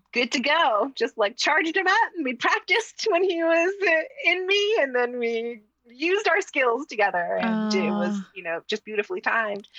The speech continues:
Speaker 1: So I never used, I never went into a Reiki practice,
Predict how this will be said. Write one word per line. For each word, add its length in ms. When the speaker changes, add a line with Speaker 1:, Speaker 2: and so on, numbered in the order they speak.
Speaker 1:
So 400
I 120
never 680
used, 840
I 120
never 220
went 140
into 180
a 100
Reiki 300
practice, 540